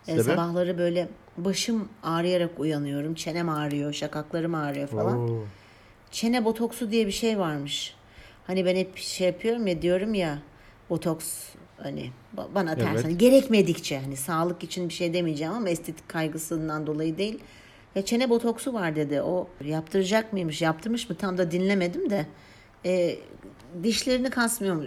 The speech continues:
Speaker 1: Yok, çeneni s-, kas-, diş-, yani dişlerini sıkmıyormuşsun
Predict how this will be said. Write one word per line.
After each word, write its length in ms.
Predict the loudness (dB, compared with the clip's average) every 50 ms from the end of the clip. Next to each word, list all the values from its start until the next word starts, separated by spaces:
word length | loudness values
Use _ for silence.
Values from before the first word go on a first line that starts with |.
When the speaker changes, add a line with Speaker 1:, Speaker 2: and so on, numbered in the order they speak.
| -4 -4
Speaker 1:
Yok, 200 | -4 -4 -2 -2
çeneni 360 | -2 0 2 2 2 0 0
s-, 260 | -4 -8 -10 -12 -16 -18 -10
kas-, 500 | -6 -4 -4 -4 -4 -8 -10 -8 -8 -6
diş-, 200 | -4 -4 -6 -6 -8 -6
yani 200 | -6 -4 -4 -4
dişlerini 340 | -4 0 2 4 4 4 2
sıkmıyormuşsun 840 | -2 -4 -6 -4 -2 -2 -2 -2 -2 -4 -6 -8 -8 -8 -10 -10